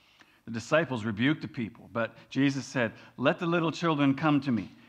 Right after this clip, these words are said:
and do not hinder them, for to such belongs the kingdom of heaven.' And he laid his hands on them and went away. And behold, a man came up to him, saying, 'Teacher, what good deed must I do to have eternal life?'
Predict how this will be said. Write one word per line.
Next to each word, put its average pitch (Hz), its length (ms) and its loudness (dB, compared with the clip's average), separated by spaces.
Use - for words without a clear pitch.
and 113 240 -2
do 143 160 4
not 160 220 4
hinder 151 320 2
them, 92 200 -8
for 123 140 -8
to 120 120 -10
such - 520 -8
belongs 127 500 -2
the 120 80 -10
kingdom 135 380 -2
of 101 80 -4
heaven.' 104 260 -4
And 104 100 -6
he 98 60 -4
laid 110 180 0
his 110 140 -4
hands 117 360 -2
on 95 120 -4
them 90 240 -8
and 98 120 -6
went 95 140 -2
away. 104 280 -4
And 120 100 0
behold, 156 380 4
a - 20 4
man 151 300 6
came 143 260 4
up 139 200 2
to 131 100 -6
him, 113 280 2
saying, 123 380 0
'Teacher, 143 380 -4
what 143 280 -4
good 120 260 0
deed 135 380 2
must 123 360 -2
I 113 140 0
do 107 420 -2
to 117 160 -10
have 107 180 -2
eternal 113 340 -4
life?' 113 440 -6